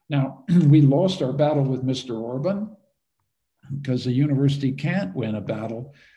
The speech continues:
against a government that's determined to use law to force you out. So now, as you know, we're in Vienna and we've been welcomed by an Austrian government and a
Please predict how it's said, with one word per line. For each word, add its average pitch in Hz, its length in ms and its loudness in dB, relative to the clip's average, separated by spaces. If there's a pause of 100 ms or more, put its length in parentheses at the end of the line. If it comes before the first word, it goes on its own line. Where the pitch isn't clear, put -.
(200)
against 127 500 -2
a - 80 -8
government 117 480 -6
that's 123 200 -10
determined 117 640 -4
to 120 100 -8
use 117 380 -6
law 117 300 -6
to 131 100 -10
force 123 400 -10
you - 160 -10
out. - 260 -8 (540)
So - 180 -6
now, 139 340 -2
as 139 140 -2
you 120 120 -6
know, 139 180 -4
we're 131 220 -2
in 127 160 -2
Vienna 120 400 -4
and 139 100 -6
we've 113 140 -6
been - 160 -8
welcomed - 400 -8
by - 140 -8
an 64 180 -6
Austrian 120 520 -10
government 127 500 -6
and 110 140 -10
a 117 160 -10